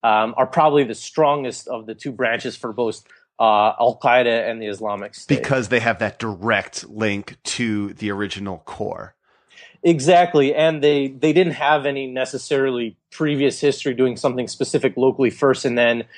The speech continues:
Speaker 1: coming into the fold after that
Speaker 2: Mm-hmm.
Speaker 1: is part of sort of an, a merger. This was an actual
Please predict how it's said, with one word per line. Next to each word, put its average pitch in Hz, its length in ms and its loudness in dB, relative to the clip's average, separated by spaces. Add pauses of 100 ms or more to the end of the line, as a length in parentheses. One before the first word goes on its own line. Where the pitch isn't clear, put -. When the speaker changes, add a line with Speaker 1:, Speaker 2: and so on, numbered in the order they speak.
(200)
Speaker 1:
coming 160 320 4
into 139 220 0
the 120 100 -2
fold 131 300 0
after 113 300 0
that 113 280 2
Speaker 2:
Mm-hmm. 82 220 -18
Speaker 1:
is 107 180 -12 (100)
part 131 200 2
of 104 180 -8
sort 131 300 -4
of 113 140 -4
an, 117 180 -4 (100)
a 110 180 2
merger. 110 600 0 (260)
This 143 180 2
was 139 220 4
an 143 180 0
actual 120 560 -2